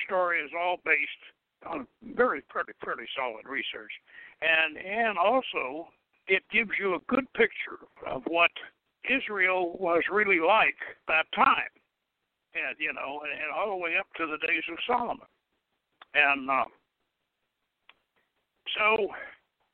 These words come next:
I hope, uh, I hope you've enjoyed the story, and, and, uh, uh, and I, I must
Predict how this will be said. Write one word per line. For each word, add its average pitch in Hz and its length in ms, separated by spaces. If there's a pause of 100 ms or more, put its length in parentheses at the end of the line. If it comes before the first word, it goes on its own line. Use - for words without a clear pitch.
(320)
I 139 160
hope, 208 280
uh, 165 120
I 131 480
hope 196 200
you've 151 180
enjoyed 190 480
the 151 160
story, 156 500
and, 131 220
and, 123 380
uh, 113 120 (400)
uh, 110 520 (800)
and 135 120
I, 160 300 (1200)
I 165 160
must 175 200